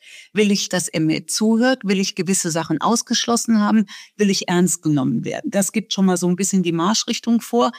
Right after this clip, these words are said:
Und in wirklich schwierigen Situationen, also wenn es um sowas wie eine Krebsdiagnose geht,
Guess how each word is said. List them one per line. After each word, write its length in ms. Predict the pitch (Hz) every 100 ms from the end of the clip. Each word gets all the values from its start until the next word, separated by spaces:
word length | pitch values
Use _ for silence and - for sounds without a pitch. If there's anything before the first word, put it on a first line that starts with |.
| - - _ _
Und 220 | 220 208
in 340 | - 196 190 -
wirklich 400 | 185 208 214 -
schwierigen 560 | - - 247 233 175 170
Situationen, 880 | 156 156 147 - - 170 151 156 -
also 240 | 175 175
wenn 120 | 170
es 120 | 190 -
um 140 | 175
sowas 260 | 175 180 -
wie 80 |
eine 120 | 170 160
Krebsdiagnose 1080 | - 214 - - 175 185 180 170 175 165
geht, 260 | 151 165